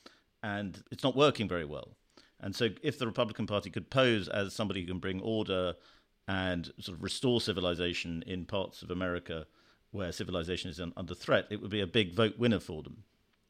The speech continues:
But that hasn't really happened, has it? Because the grip of the Democratic Party on municipalities is so strong. Is there anything that might change there, or,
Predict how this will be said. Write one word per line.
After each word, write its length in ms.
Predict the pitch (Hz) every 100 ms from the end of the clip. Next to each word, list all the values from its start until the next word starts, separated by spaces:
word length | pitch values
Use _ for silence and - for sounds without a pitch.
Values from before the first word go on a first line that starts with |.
| -
But 80 | 147
that 120 | 160
hasn't 220 | 165 160
really 140 | 143 131
happened, 280 | 170 - 98
has 120 | 117
it? 80 | -
Because 220 | 113 117
the 100 | 120
grip 440 | 107 139 151 - - - - _ _ 113
of 320 | 104 98 -
the 80 | 104
Democratic 480 | 107 98 104 82
Party 320 | - 95 98 92
on 440 | 117 117 107 95 82 - _ _ _ _
municipalities 840 | - 196 208 - 107 98 85 85 78
is 80 | 87
so 180 | 107
strong. 580 | 95 - 127 95 78 - - _ _ _ _ _ _
Is 140 | 156
there 120 | 175
anything 600 | 165 160 147 - - 147 131
that 100 | 131
might 220 | 127 -
change 380 | 143 139 131 110
there, 280 | 127 143 -
or, 460 | 104 101 98 98